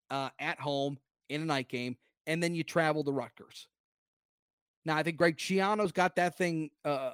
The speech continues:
a little bit, uh, fine-tuned than what it had been over the last few years. Uh, but I believe that this Spartan team should be able to beat Rutgers. Then you go to I U. You gotta take on the Hoosiers. Uh,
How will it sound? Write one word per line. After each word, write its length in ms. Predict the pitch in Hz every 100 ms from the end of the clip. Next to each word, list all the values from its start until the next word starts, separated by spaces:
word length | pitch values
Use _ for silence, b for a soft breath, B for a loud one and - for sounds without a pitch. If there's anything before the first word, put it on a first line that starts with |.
| -
a 80 |
little 300 | 143 180 240
bit, 220 | 180 170 - 131 _
uh, 160 | 143 131
fine-tuned 840 | - 156 143 135 - 123 120 147 -
than 160 | 135 135
what 100 | 135
it 80 | 113
had 260 | 117 131 120
been 180 | 117 120
over 140 | 123
the 60 | 123
last 320 | 120 123 -
few 160 | 123
years. 480 | 117 90 101 175 - _ _ _ _ _ _ _ _ -
Uh, 180 | 143 139
but 260 | 143 185 -
I 220 | 165 196
believe 360 | 175 165 180 156
that 140 | 170
this 140 | - 160
Spartan 320 | - 151 143
team 220 | 147 151
should 180 | 139 143
be 140 | 131
able 140 | 131 131
to 40 |
beat 180 | 131 123
Rutgers. 380 | 117 95 - 117
Then 300 | 165 269 320 b b b -
you 100 | 170
go 140 | 196
to 120 | 180
I 140 | 156 160
U. 260 | 156 120 - _ _
You 140 | 127 135
gotta 180 | 170 180
take 260 | 185 170
on 200 | 165 170
the 80 | 151
Hoosiers. 520 | 151 143 143 143 - - _ _ _ _ 123
Uh, 560 | 127 123 120 120 120